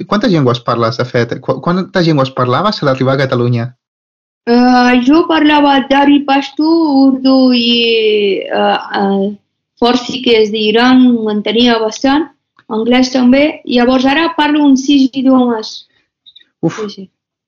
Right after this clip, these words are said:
Speaker 1: Clar, mare meva, en aquest procés en què vas aprendre dos idiomes extra, i tot això, imagino que et vas trobar molts cops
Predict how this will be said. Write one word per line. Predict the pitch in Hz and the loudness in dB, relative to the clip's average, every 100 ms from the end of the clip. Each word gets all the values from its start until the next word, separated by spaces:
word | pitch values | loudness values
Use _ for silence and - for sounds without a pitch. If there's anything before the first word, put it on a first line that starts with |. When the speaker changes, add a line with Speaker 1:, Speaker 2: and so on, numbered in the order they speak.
| _ _ - | _ _ -4
Speaker 1:
Clar, | 147 135 | -2 0
mare | 135 147 | -2 0
meva, | 147 151 | -2 -2
en | 117 | -4
aquest | 117 143 | -4 -8
procés | - 143 180 147 - - | -6 -4 -2 -2 -4 -6
en | 127 120 | -4 -4
què | 123 117 104 | -2 -4 -2
vas | 131 139 | -4 -4
aprendre | 135 147 123 | -2 -2 0
dos | 117 143 - | -2 -2 -2
idiomes | 123 120 120 - 160 | -2 -2 -2 -6 -8
extra, | - - 143 - _ _ _ _ _ _ - | -6 -6 -6 -8 _ _ _ _ _ _ -2
i | 139 123 120 117 - | 2 4 4 0 -2
tot | 131 | -4
això, | 127 143 135 - | -2 -4 -6 -2
imagino | 135 120 131 165 | -2 0 0 -2
que | 170 123 | 0 -2
et | 120 | -2
vas | 131 131 | -4 -4
trobar | - 131 131 | -2 0 0
molts | 123 127 | -2 -6
cops | - 139 - | -4 -6 -2